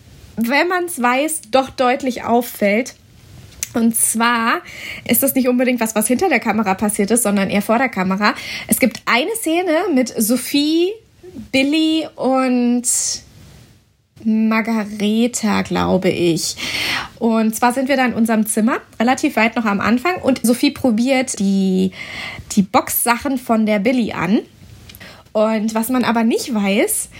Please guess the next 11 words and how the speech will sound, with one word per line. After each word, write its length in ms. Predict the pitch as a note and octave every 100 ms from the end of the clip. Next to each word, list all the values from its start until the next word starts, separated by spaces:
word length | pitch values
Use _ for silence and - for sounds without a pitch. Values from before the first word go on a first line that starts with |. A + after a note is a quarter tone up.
| - -
ist, 160 | A#3+ B3
dass 160 | B3
ich 140 | B3 A3
an 120 | A3
diesem 280 | A3 E4 F#4
Tag 400 | A3+ G#3 A#3 -
überhaupt 500 | G#3+ G3+ G3 F#3 F#3 -
gar 220 | F#3+ A3+
keine 280 | - A#3 A#3
Stimme 420 | - G3 G3 F#3
hatte. 300 | F3+ F#3